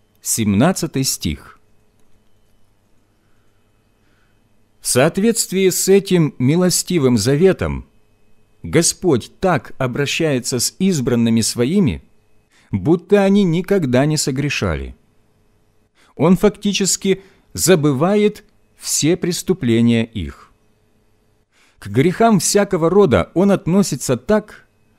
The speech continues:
будто верующий никогда не совершал их, будто они совершенно исчезли из его памяти. Какое же это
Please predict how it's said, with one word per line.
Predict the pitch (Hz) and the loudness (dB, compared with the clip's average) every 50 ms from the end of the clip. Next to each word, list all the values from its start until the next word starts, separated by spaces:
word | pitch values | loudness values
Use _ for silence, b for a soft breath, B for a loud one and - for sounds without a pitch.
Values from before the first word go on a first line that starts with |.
| _ _ | _ _
будто | 82 85 101 165 208 202 - 214 220 | -10 -4 -2 -2 -2 0 4 4 4
верующий | 202 170 180 190 185 180 185 180 - - 180 | 4 4 2 2 2 2 0 -2 -2 -4 -2
никогда | 170 165 180 175 - 196 175 147 131 139 139 | 0 -2 0 0 -2 -2 -2 0 -2 0 -2
не | 151 156 | -2 -2
совершал | 147 - 165 160 165 175 - - - 202 196 165 131 | -4 -4 -4 -2 -4 -4 -6 -4 -2 0 0 0 -2
их, | - - 110 87 82 - - - _ _ b b b b b b | -2 -4 -6 -6 -6 -8 -16 -20 _ _ b b b b b b
будто | 98 87 95 139 147 - _ - 185 185 | -6 -2 -2 -2 -2 -2 _ -2 0 0
они | 180 180 147 143 | 0 -2 -2 -2
совершенно | 147 - 170 170 165 170 151 - - - 147 139 156 165 165 170 165 151 b b b b | -2 -2 0 0 0 0 0 -2 -4 -2 -2 0 0 0 0 0 -2 -4 b b b b
исчезли | - 151 139 - - - - 220 202 160 117 104 98 | -6 -4 -2 -2 -4 -2 2 2 2 2 2 0 -2
из | 101 - - 120 113 110 | -4 -2 -2 -2 0 0
его | 113 120 123 139 | 0 2 0 0
памяти. | 135 - - 165 131 104 82 - - - 67 64 _ _ _ _ _ _ _ _ _ _ _ _ _ _ _ _ _ _ _ _ _ | 0 0 -2 0 0 0 -2 -4 -8 -12 -12 -14 _ _ _ _ _ _ _ _ _ _ _ _ _ _ _ _ _ _ _ _ _
Какое | - 170 - - 180 208 214 202 190 | -8 -8 -4 2 4 4 4 4 2
же | 165 147 165 151 - _ | 2 0 -2 -4 -4 _
это | - 147 151 151 - 143 139 | -6 -6 -6 -6 -6 -8 -8